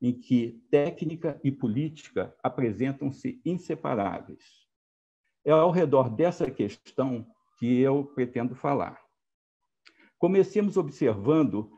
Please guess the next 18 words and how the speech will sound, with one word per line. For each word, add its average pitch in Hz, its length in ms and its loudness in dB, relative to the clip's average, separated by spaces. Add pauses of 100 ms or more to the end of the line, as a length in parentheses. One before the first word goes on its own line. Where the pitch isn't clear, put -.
(140)
a 131 120 2
história 143 480 2
da 131 120 0
informática, 120 960 -4 (420)
né, 113 160 -4
que - 180 -4
a 170 60 4
história 117 500 -2
da 101 80 -6
informática 107 720 -8
é 135 200 2
inseparável 123 1080 -2 (240)
da 127 160 0
história 139 540 -2
das 127 280 -4
máquinas 160 600 -2
de 131 260 -8
negócio, 120 800 2